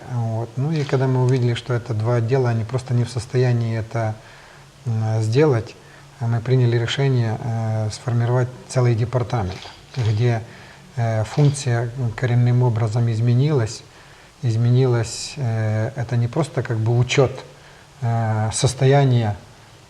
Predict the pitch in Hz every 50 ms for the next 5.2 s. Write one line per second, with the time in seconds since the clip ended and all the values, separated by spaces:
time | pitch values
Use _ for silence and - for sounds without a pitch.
0 | - 135 123 127 123 127 - 135 - - - 139 123 - 131 120 110 - - 120
1 | 110 - - 151 151 151 - - 120 110 113 120 - - 123 113 - 131 123 123
2 | - 127 127 123 127 123 123 120 110 117 117 117 120 135 143 143 139 127 120 113
3 | 113 - 131 113 113 117 117 110 107 110 135 120 - - 143 127 123 - 120 113
4 | 107 - 127 120 123 117 - - 117 113 113 117 - - 123 117 135 143 143 143
5 | - - 120 101